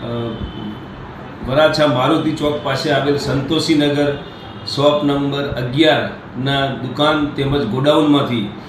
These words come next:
પંચાણું લાખ સત્તર હજાર ત્રણસો અડત્રીસ રૂપિયાનો, અ, ફટાકડાનો જથ્થો કબજે કરેલ છે.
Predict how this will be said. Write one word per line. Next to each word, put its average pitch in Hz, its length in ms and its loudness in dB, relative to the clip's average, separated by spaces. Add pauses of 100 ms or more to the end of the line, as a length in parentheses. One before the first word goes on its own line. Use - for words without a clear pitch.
(300)
પંચાણું 151 540 2
લાખ 143 260 2
સત્તર 143 420 -4
હજાર 143 300 2
ત્રણસો 143 720 -2 (160)
અડત્રીસ 147 440 2
રૂપિયાનો, 143 600 2 (640)
અ, 120 320 -2
ફટાકડાનો 143 640 2
જથ્થો 147 680 0 (420)
કબજે 135 300 0
કરેલ 156 320 4
છે. 151 220 0